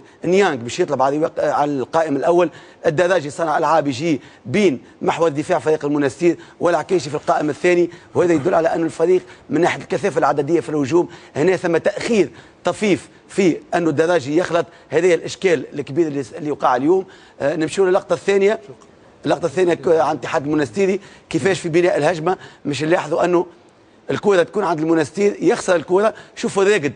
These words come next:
اللي تبعناه بالسبوت وين، مرة أخرى شوفوا الراقد والمولي توازن كبير، آه، تناغم كبير، تفاهم كبير من اللاعبين هذوما الاثنين. شوف الراقد دائمًا ولا في، في نزعة هجومية الجديد على الراقد. علاش؟ لأنه قال مولي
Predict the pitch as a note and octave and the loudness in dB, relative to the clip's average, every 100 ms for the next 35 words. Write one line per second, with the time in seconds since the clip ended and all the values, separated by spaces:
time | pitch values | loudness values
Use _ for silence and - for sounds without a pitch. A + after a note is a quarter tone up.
0 | - D3+ D3+ D#3 E3 F3+ D3+ C#3+ - F3 | -8 -6 -4 0 0 0 -2 -6 0 0
1 | C#3+ F3 E3 - - - F#3+ - D3+ E3+ | 2 0 -2 -8 -6 -2 0 0 0 0
2 | C#3+ F3 E3 F#3 C3+ A#2+ - - - E3+ | 0 -2 0 2 0 -4 -10 -12 -2 0
3 | - D3+ D#3 F3+ E3+ E3 E3 F3 E3 D#3 | 0 -4 -2 0 2 2 2 2 0 -2
4 | B2+ C3+ E3+ E3 - - - C#3 F3+ F#3 | -2 0 0 0 -8 -10 -4 -2 0 0
5 | F3+ E3+ D3+ C3+ E3+ E3 F3 - F#3 F3 | 0 0 -2 0 0 0 -4 -2 -2 -2
6 | D3+ F3 D#3+ D#3 D3 D#3 D#3 D#3 D3 A#2+ | -2 0 0 0 0 2 0 0 -6 -2
7 | D#3+ D#3 - - - - D3 E3 F#3 C#3+ | 0 0 -2 -18 -6 -4 0 2 2 2
8 | B2 F#3 E3 D3+ D#3+ D#3+ D#3+ D#3+ D#3+ - | 0 2 2 2 2 2 0 -2 -2 -4
9 | D3+ B2 - - F3+ D3 C#3 E3 D3 D#3+ | -4 -4 -12 -2 0 2 2 2 2 2
10 | E3 C#3+ A#2+ C4 F3+ - - - C#3 D#3+ | 0 -2 0 2 0 -4 -12 -4 -2 0
11 | E3 D3 D3+ F#3+ F3 F3 E3+ D#3 G3+ G#3 | 0 0 0 0 0 0 0 -2 0 2
12 | F#3+ F3+ F#3+ F3+ F#3+ | 2 2 2 0 -2